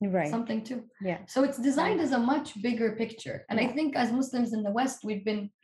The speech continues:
Speaker 2: conditioned to look at the family as extremely nuclear and extremely small.
Speaker 1: Yeah.
Speaker 2: Like in, in America, the family is your husband, your kids,
Speaker 1: And
Speaker 2: da.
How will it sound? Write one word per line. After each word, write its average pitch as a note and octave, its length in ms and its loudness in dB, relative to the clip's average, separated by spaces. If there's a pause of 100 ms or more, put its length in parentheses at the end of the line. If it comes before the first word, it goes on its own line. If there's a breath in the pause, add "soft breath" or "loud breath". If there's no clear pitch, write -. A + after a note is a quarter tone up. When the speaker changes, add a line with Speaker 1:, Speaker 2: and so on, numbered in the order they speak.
(260 soft breath)
Speaker 2:
conditioned B3 720 0
to B3 80 -2
look A3+ 320 0
at G#3+ 160 -2
the G#3+ 120 -6
family G#3+ 340 -2
as G3+ 120 -2
extremely A3 640 -4
nuclear G3+ 480 -2
and C4 100 2
extremely G3+ 600 -2
small. - 460 -8 (160)
Speaker 1:
Yeah. F#3 160 -10 (100)
Speaker 2:
Like G3+ 200 0
in, G#3+ 140 -2
in A3 120 0
America, A#3 360 2
the G#3+ 100 -2
family G#3+ 320 -4
is G#3 140 -8
your G#3 80 -4
husband, A3 540 -4 (220)
your G3+ 120 -2
kids, G3+ 300 -2
Speaker 1:
And - 100 -8
Speaker 2:
da. F3+ 280 0